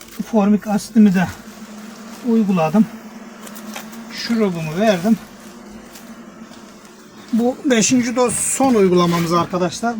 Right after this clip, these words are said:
Bu uygulamadan sonra zaten sıcaklık düştüğü için uygulama yapmayacağım. Ee, dört beş gün sonra tekrar çekmeceyi çekip bakacağım. Ee, son kontrolümüzü de yaptıktan sonra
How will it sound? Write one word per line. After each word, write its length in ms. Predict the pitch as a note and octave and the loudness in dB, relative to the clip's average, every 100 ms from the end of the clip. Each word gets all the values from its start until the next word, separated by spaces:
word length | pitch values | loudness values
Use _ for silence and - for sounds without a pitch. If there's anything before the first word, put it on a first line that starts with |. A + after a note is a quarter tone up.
| G#3+ | -4
Bu 40 | |
uygulamadan 540 | A#3 A3 G#3+ G#3+ G#3 G#3 | -2 0 2 2 0 -2
sonra 360 | - A3 G3+ | 0 0 0
zaten 380 | G3+ G3+ G#3 A3 - - _ _ _ - | 0 0 2 0 -2 -16 _ _ _ -18
sıcaklık 580 | D#3+ F3+ F#3+ G3+ G#3+ - | -12 -2 0 0 -6 -6
düştüğü 320 | G#3+ - B3 | -6 -4 -6
için 200 | G#3 F#3+ | -6 -4
uygulama 420 | F3 F3 F#3+ F#3+ G#3+ | -2 0 0 2 2
yapmayacağım. 580 | G#3 G#3 D#3+ D#3 G3+ - - - - _ - F#3 | 2 0 -2 -2 -2 -6 -18 -20 -20 _ -20 -14
Ee, 20 | F3+ F3+ F3+ F3+ F3+ E3 | -10 -8 -8 -8 -8 -6
dört 260 | A3 - | -6 -4
beş 200 | B3 A#3 | -6 -4
gün 100 | A#3+ | -6
sonra 340 | G#3 G#3 G3 G3 | -6 -2 0 0
tekrar 440 | - A#3 - F#3+ | -2 -4 0 -2
çekmeceyi 640 | - A3+ G#3 G#3+ F#3+ F#3 F3+ | -2 -8 -6 -4 -2 -2 -4
çekip 320 | A3+ G3+ G#3 _ _ _ _ | -6 -8 -12 _ _ _ _
bakacağım. 500 | A#3 F#3 G3 F#3 A3 - _ _ _ _ _ _ _ | -2 -2 -4 -6 -6 -10 _ _ _ _ _ _ _
Ee, 260 | F#3+ F3 F3 | -12 -10 -8
son 240 | - A#3 | -6 -4
kontrolümüzü 680 | F#3 G#3 F#3+ F#3+ F3+ F3 F3 | -2 -2 -2 -2 -2 -2 -2
de 60 | F#3+ | 0
yaptıktan 500 | G#3+ - - G3 F3 | 0 -2 -10 -8 -6
sonra 440 | - G#3+ F#3+ | -2 0 2